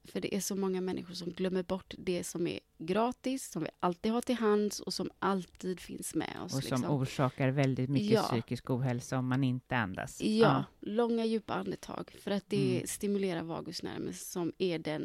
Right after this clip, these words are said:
Speaker 1: liksom nerv, om vi ska prata nervsystemet, som vi verkligen bör lära känna och jobba med för att
Speaker 2: Mm.
Speaker 1: reglera allt det här. Långa djupa andetag, många gånger under dagen.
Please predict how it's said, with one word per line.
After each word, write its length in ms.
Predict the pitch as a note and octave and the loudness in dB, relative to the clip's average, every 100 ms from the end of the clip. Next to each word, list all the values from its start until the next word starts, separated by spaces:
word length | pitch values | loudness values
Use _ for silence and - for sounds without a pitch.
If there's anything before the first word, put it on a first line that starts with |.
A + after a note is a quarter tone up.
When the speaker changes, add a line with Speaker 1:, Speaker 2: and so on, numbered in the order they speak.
| G2 | -6
Speaker 1:
liksom 540 | - - - G#2+ - - - | -8 -6 -6 -4 -6 -8 -4
nerv, 640 | F#3 F3 F3+ F3 F3+ F#3 E3+ | 0 2 2 2 2 0 -2
om 100 | E3 | -4
vi 60 | |
ska 100 | - | -8
prata 220 | F3 - | -10 -4
nervsystemet, 680 | E3+ E3+ E3 E3+ D3 - E3+ | -2 -2 -4 -6 -6 -6 -6
som 140 | F3 E3 | -6 -6
vi 120 | D#3 | -4
verkligen 460 | E3+ E3+ - E3 E3 | -4 -4 -6 -6 -4
bör 160 | D#3 | -4
lära 220 | D#3 - D#3+ | -4 -6 -4
känna 320 | - E3+ E3+ | -2 -2 -4
och 60 | |
jobba 360 | E3+ F3 E3 E3+ | -4 -4 -4 -4
med 260 | F#3+ - - D4+ - | -2 -2 -4 -12 -14
för 100 | - | -6
att 40 | C#3+ | -4
Speaker 2:
Mm. 100 | E3+ | -2
Speaker 1:
reglera 440 | F3 E3+ D#3+ E3 | -2 -2 -2 -2
allt 160 | F3 - | -4 -6
det 80 | F3+ | -8
här. 200 | - F3+ - - - - | -8 -10 -14 -20 -20 -4
Långa 320 | G3+ A3 G#3 | 2 2 2
djupa 240 | G3 - | -2 -6
andetag, 480 | F3+ F3+ - G3 F#3+ - _ | -8 -8 -10 -12 -12 -16 _
många 480 | F#3+ G3+ G#3 F#3+ F3+ | 0 4 6 4 0
gånger 320 | F#3 F3+ F3 | -2 -2 -4
under 240 | F#3 F3+ F3+ | -6 -6 -6
dagen. 340 | F3+ F#3+ | -6 -6